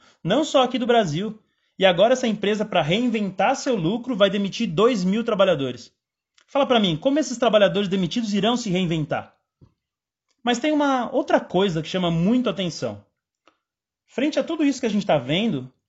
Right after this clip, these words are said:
onde é que estão os sindicatos e as centrais sindicais como a cut, a C T B, dirigidas pelo P-, pelo P T e pelo P C do B,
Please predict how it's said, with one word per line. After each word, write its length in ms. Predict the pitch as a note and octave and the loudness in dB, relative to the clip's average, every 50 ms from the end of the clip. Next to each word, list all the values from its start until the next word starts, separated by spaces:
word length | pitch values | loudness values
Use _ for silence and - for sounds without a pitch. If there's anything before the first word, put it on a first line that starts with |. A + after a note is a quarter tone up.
| _ _ _ _ _ _ _ _ _ | _ _ _ _ _ _ _ _ _
onde 160 | A3+ A#3+ D4 | -2 -2 0
é 60 | F#4+ | -2
que 80 | F#4+ E4 | -2 -4
estão 320 | C#4+ - - A3 G3 F3+ | -8 0 2 2 4 4
os 80 | D#3+ D3+ | 0 -2
sindicatos 800 | - F#3 E3 C3+ B2+ - - D3+ E3 G#3 B3 C4+ C4 C4 G3+ F3 | -2 -2 -2 -2 -4 -2 0 2 4 4 2 2 0 -4 -4 -4
e 40 | G#3 | -4
as 80 | G3 | -4
centrais 380 | - G#3 F#3+ E3+ F#3 F#3+ F#3+ F#3 | -4 -4 -6 -2 -2 -2 -2 0
sindicais 580 | G3+ F#3 D#3+ D#3 - - D#3+ D#3+ F3+ F#3+ F#3 | -2 -4 -4 -4 -2 0 2 2 2 0 -4
como 220 | - - D#3 D3+ C#3 | -6 -4 -4 -4 -4
a 60 | A#2+ | -6
cut, 560 | - - - G3+ B3+ D4 C#4 - - C4 B3 A#3 | -8 -6 -2 0 0 0 0 -2 -4 -4 -4 -2
a 120 | - D#3+ | -2 -4
C 180 | D3+ - E3 D3 | -4 -4 -8 -6
T 160 | - D3 C3 | -4 -4 -4
B, 380 | B2 B2+ D#3+ G3+ B3+ C4+ C4 - - _ _ _ _ _ _ | 0 2 4 4 4 2 0 -6 -16 _ _ _ _ _ _
dirigidas 440 | - C#3+ - - E3 E3 A#3+ A#3 G#3+ | -4 -2 0 0 0 -2 -2 -4 -2
pelo 160 | - A#3 G#3+ | -2 -2 -4
P-, 200 | - - G3+ F#3 | 0 0 -2 -2
pelo 220 | F#3 - - F3+ E3 | 0 -2 -2 -4 -2
P 140 | D3+ F3 D3+ | -2 -2 -4
T 260 | - - A3 B3+ D#4 | 0 2 2 2 2
e 40 | D4+ | 2
pelo 180 | - C4 A#3 | 0 -2 -2
P 120 | - - G3+ | -2 -4 -4
C 120 | - G#3+ | -4 -2
do 120 | F#3+ F#3 | -2 -2
B, 280 | D#3+ C#3+ E3 G#3+ B3 A#3+ | 0 0 0 0 0 -4